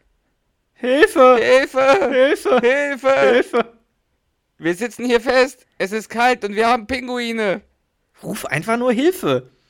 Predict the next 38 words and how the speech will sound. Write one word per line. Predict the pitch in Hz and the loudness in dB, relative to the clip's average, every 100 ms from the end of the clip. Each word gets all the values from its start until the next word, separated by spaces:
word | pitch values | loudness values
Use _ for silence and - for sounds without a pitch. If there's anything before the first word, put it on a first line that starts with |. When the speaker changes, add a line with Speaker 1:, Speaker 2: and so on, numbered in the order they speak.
| _ _ _ _ _ _ | _ _ _ _ _ _
Speaker 1:
Muss | 165 208 | -6 -2
ja | 214 | -2
nicht | 196 175 | -4 -4
jeder | 202 214 | -4 -4
die | |
ganze | 190 190 196 | -4 -6 -6
verdammte | 190 151 190 202 | -6 -4 -4 -6
Geschichte | 196 - 339 - 180 | -8 -10 -8 -8 -8
hören. | 104 104 - _ _ _ _ | -8 -12 -18 _ _ _ _
Speaker 2:
Hey, | _ 123 170 160 - _ _ _ | _ -6 -6 -6 -10 _ _ _
ruf | 127 175 185 | -12 -12 -10
du | 208 240 | -6 -4
um | 175 | -2
Hilfe, | 190 196 180 | -4 -4 -10
wie | |
du | 190 208 214 | -10 -10 -6
willst, | 254 - _ | -8 -10 _
und | 139 151 | -10 -10
ich | 120 208 | -10 -10
ruf | 208 196 | -10 -10
um | 180 | -6
Hilfe, | 196 196 190 | -6 -6 -12
wie | |
ich | 175 196 135 | -12 -12 -10
will, | 113 | -12
okay? | 101 - 156 226 262 _ _ _ _ _ _ _ _ _ | -12 -8 -6 -6 -10 _ _ _ _ _ _ _ _ _
Speaker 1:
Das | - 107 139 | -14 -8 -4
wäre | 131 | -4
nicht | 127 165 - | -4 -8 -10
passiert, | 190 - 185 190 | -8 -4 -4 -4
wenn | 143 147 | -8 -8
du | |
nicht | 143 143 | -8 -10
von | 160 151 | -10 -8
der | 143 | -6
Autobahn | 160 127 104 | -6 -8 -8
runtergefahren | 95 190 156 - 95 92 | -10 -14 -16 -14 -14 -14
wärst. | 98 - _ | -16 -18 _